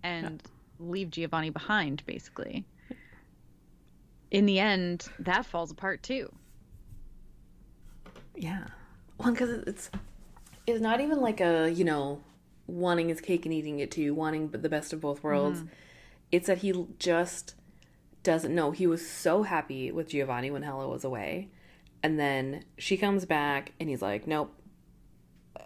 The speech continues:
Speaker 2: I am going to be with her. I don't like men." Stopping talking to Giovanni. But then as soon as Giovanni ends up in severe legal trouble, um,
Speaker 1: Yeah.
Speaker 2: it just, like, everything with Hella just absolutely disintegrates.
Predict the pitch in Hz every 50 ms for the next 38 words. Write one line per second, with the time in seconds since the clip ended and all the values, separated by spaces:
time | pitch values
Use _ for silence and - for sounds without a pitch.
0 | - - - 151 147 147 143 147 147 143 143 139 143 - 160 151 143 143 - 156
1 | 135 131 131 127 127 - - - - - - - - - - - 147 143 165 143
2 | 123 - 131 131 131 147 131 131 135 131 127 127 135 147 - - - - - -
3 | - - - - - - - 170 147 156 151 151 160 143 139 - - - - 151
4 | 143 139 135 139 - - - - - - - - - 170 170 156 160 - 196 185
5 | 185 175 180 - 165 156 156 151 147 143 147 147 143 - - 113 127 131 131 127
6 | - - - - - - - - - - - - - 127 135 175 190 160 123 113
7 | 110 107 107 - 127 110 - 185 220 - - - - - - - - - - -
8 | - - 147 156 139 135 131 131 123 135 - - - - - _ _ _ - 214
9 | 220 196 - - - 185 170 156 - - - - - _ - - - 180 175 175
10 | 165 156 160 - 151 139 135 - - - - - - - - - - - - -
11 | - - - - - 175 180 175 175 170 175 165 160 147 151 160 147 143 143 143
12 | - - - - - - - - - 190 180 170 170 - - - 170 160 151 120
13 | 143 139 - - - 220 214 - - - - - 214 214 - -